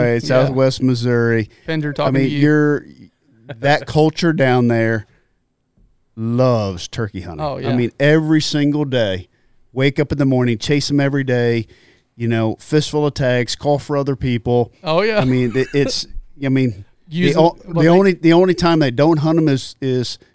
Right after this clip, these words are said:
Speaker 1: when they go to church, and then normally that's eleven A M service, so they
Speaker 2: Yeah.
Speaker 1: can still get in the woods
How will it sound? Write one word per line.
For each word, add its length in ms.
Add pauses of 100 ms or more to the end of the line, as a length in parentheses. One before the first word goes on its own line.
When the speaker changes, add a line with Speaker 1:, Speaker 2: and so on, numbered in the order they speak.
(120)
Speaker 1:
when 160
they 80
go 120
to 80
church, 380
and 80
then 120
normally 340
that's 220
eleven 380
A 180
M 120
service, 380
so 100
they 60
Speaker 2:
Yeah. 60
Speaker 1:
can 60
still 200
get 120
in 60
the 80
woods 280